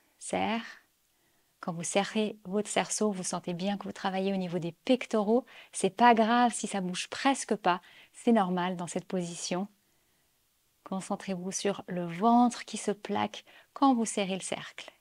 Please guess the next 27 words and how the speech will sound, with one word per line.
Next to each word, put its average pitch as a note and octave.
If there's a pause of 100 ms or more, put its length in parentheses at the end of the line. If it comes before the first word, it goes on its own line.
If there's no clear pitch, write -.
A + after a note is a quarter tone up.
(180)
Expire, A#3+
je G3+
serre. - (880)
Et F#3
encore, F3
deux. F3+ (1500)
Et C#4+
trois. E3 (580)
On E3+
va F3
rajouter A3+ (400)
un A3
mouvement A3
avec F3+
les E3
jambes. G#3+
À F3+
l'expiration, F#3+
vous F3+
allez F3
serrer A3+
le G3+
cercle -
et D#4+
soulever B3
les A3+
talons. G3+